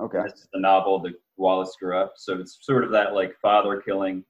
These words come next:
Speaker 2: the son killing the father thing.
Speaker 1: Mm-hmm.
Speaker 2: You don't need to know any of that. It's, it doesn't work.
Speaker 1: <laughs> I gotcha. Um, so yeah, one last, uh, one last thing, and then we'll just get into the breakdown here.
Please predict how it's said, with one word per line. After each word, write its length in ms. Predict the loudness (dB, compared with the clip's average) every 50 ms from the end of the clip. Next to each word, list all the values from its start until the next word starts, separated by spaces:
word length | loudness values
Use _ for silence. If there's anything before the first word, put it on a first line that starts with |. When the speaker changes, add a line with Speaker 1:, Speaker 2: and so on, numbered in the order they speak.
| _ -18
Speaker 2:
the 180 | -16 -16 -16
son 300 | -6 -2 -2 -2 -2 -2 -4
killing 260 | -4 -4 -2 -2 -4
the 100 | -6 -4
father 400 | _ -2 -2 -2 -2 -6 -12 -10 -12
thing. 220 | -12 -10 -10 -14 _ _ _ _ _ _
Speaker 1:
Mm-hmm. 260 | -12 -10 -10 -10 -12 -14 -16 _ _ _ _ _ _ _ _ _ _
Speaker 2:
You 100 | 0 0
don't 140 | 2 0 0
need 160 | -4 -8 -8
to 60 | -8
know 160 | -8 -6 -6 -6
any 120 | -6 -6
of 60 | -6
that. 180 | -6 -6 -6 -8
It's, 180 | -10 _ -20 _ _
it 120 | -18 -2
doesn't 280 | 0 0 0 0 -8 -10
work. 220 | -10 -10 -8 -8 -10 -10 -10 -12 -14 -12
Speaker 1:
<laughs> 260 | -14 -16 -16 -16 -12
I 40 | -8
gotcha. 320 | -6 -6 -6 -6 -10 -16 -16 _ _ _ _ _ _ _ _ _
Um, 460 | 2 4 6 6 4 4 2 -2 -6 -8
so 200 | -14 -6 -2 0
yeah, 140 | 2 2 2
one 380 | 2 0 -2 -2 -2 -2 0 0
last, 500 | 0 2 2 2 0 -4 -8 -14 -4 0
uh, 340 | 4 4 6 6 4 2 0
one 240 | 2 0 0 0 2
last 220 | 0 0 0 0
thing, 160 | -4 -4 -2
and 80 | -2 -4
then 80 | -4 -4
we'll 100 | -4 -6
just 140 | -8 -6 -6
get 80 | -4
into 120 | -4 -4 -8
the 60 | -6
breakdown 540 | -4 -2 -4 -4 -4 _ -6 -6 -6 -6 -8
here. 220 | -10 -10 -10 _